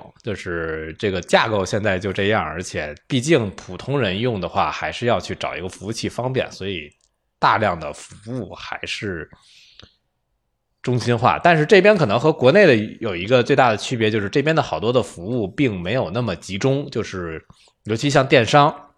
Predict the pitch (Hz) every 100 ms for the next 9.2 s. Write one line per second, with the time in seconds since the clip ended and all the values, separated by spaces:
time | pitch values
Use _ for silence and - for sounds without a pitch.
0 | _ _ _ - - 170 147 143 139 95
1 | 98 117 120 127 151 117 80 - 110 101
2 | 95 87 113 - 107 - 123 120 98 92
3 | 85 76 101 113 110 104 95 98 - 101
4 | 95 113 - 98 113 - - - 90 90
5 | - 98 76 101 85 87 85 - 98 -
6 | _ _ 151 117 98 87 - 90 85 90
7 | 98 101 104 101 - 196 214 147 95 85
8 | 82 71 76 98 87 127 98 78 71 80
9 | 76